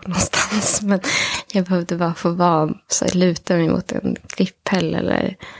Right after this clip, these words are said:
krama träd eller liksom. Jag vet också att jag ofta satt så här i parker eller mot en, en ek på skolgården som jag ofta satt så här och lutade mot och skrev liksom på,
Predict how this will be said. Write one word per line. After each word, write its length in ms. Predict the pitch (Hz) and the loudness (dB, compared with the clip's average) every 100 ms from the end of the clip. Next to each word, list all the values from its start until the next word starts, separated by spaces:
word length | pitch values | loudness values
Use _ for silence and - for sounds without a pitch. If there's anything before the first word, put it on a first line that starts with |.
| - - | -20 -8
krama 360 | - 180 170 | 0 2 2
träd 480 | 165 - 175 - - | 0 -2 -2 -2 -2
eller 160 | - - | -2 -2
liksom. 480 | 208 - - 175 175 _ - - - - - | -4 -6 -4 -4 -4 _ -20 -20 -20 -20 -6
Jag 80 | - | 0
vet 200 | 175 185 | 2 2
också 160 | 165 165 | 0 0
att 100 | 160 | 2
jag 100 | - | 0
ofta 240 | 156 - | 0 0
satt 300 | 156 175 - - | 0 0 -4 -8
så 100 | - - | -4 -2
här 300 | - - - | -4 -6 -8
i 60 | - | -4
parker 520 | 175 156 - - 180 | -2 -2 -4 -4 -2
eller 220 | - 175 | 0 0
mot 240 | 165 156 - - - | 0 0 -4 -10 -2
en, 220 | 170 - - | 0 -2 -4
en 160 | - 190 | -2 0
ek 360 | 208 220 165 - | 2 2 2 -4
på 80 | - | -4
skolgården 800 | - 202 175 165 196 170 - 175 | 0 2 2 2 2 2 2 0
som 200 | - - | 0 -2
jag 120 | - | -2
ofta 240 | 165 - | -4 -2
satt 300 | 175 165 - | 0 0 -4
så 100 | - | -4
här 220 | - 175 - | -2 0 0
och 80 | |
lutade 360 | 175 165 - 165 | 2 0 0 0
mot 140 | 175 - | 0 -2
och 60 | |
skrev 400 | - - 175 - 202 - | -4 0 0 0 -4 -10
liksom 320 | - - 208 | -14 -8 -8
på, 220 | - 202 | -8 -16